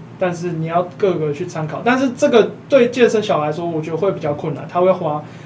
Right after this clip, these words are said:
非常大量的时间去分析什么是有用，什么是没用的。但是我觉得你如果有兴趣的话，你其实可以不用找教练课，因为那些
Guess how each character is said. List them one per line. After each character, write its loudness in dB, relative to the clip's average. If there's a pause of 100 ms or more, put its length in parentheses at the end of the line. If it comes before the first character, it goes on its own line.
非 4
常 -2
大 0
量 0
的 -4
时 -12
间 -6
去 -4
分 -6
析 -6
什 -8
么 -10
是 -8
有 -4
用， -6
什 -14
么 -10
是 -8
没 -6
用 -8
的。 -12 (440)
但 4
是 2
我 2
觉 2
得 0
你 -4 (120)
如 0
果 6
有 2
兴 -6
趣 -6
的 -2
话， -6 (1160)
你 -4
其 -12
实 -10
可 -6
以 2
不 0
用 -4
找 -6
教 -10
练 -12
课， -12
因 0
为 4
那 2
些 4